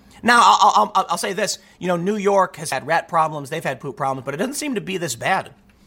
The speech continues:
Something on the West Coast. I don't know what it is. But I can tell you, S F, weird town. It's, like, a very lefty town, but also very elitist. Portland, however, is like Twitter in real life.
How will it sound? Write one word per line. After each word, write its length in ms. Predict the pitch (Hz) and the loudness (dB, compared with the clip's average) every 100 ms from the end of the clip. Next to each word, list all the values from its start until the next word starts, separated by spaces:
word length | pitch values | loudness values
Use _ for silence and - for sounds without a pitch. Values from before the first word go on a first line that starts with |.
| _ - | _ -8
Something 460 | - 190 240 262 | 0 0 0 -2
on 100 | 262 | 0
the 80 | 220 | -2
West 300 | 185 185 - | -2 -4 -4
Coast. 240 | 202 143 - | -4 -4 -4
I 60 | |
don't 100 | 185 | -2
know 80 | 233 | 0
what 100 | 240 | 0
it 80 | 214 | -2
is. 140 | 120 - _ - | -4 -12 _ -2
But 80 | 170 | 0
I 80 | |
can 280 | - 226 269 | 0 -2 -2
tell 200 | 220 160 | -2 -2
you, 180 | 127 110 _ _ _ - | -4 -12 _ _ _ 0
S 240 | 185 - | 2 2
F, 380 | 208 226 - - _ _ _ _ _ _ _ _ - | 2 0 -4 -20 _ _ _ _ _ _ _ _ -14
weird 340 | 127 170 156 | -6 -4 -2
town. 280 | 151 143 92 - _ _ - | -2 -2 -4 -12 _ _ -8
It's, 140 | 143 | -4
like, 100 | 151 | -4
a 60 | 135 | -2
very 260 | 156 190 | -2 -2
lefty 320 | 160 175 175 | -2 -2 -4
town, 260 | 143 151 208 | -4 -2 0
but 60 | 202 | -2
also 200 | 226 226 | -4 -6
very 200 | 190 160 | -6 -6
elitist. 420 | 131 151 101 - _ _ _ | -6 -8 -10 -14 _ _ _
Portland, 420 | 214 262 233 190 | 2 2 2 -2
however, 480 | 160 139 131 123 113 _ _ - | 0 0 -2 -6 -10 _ _ -10
is 160 | - 160 | -6 0
like 180 | 170 - | 0 0
Twitter 380 | - 185 175 160 | -6 -4 -4 -4
in 80 | |
real 180 | 135 143 | -4 -4
life. 460 | 123 104 - - | -4 -6 -8 -20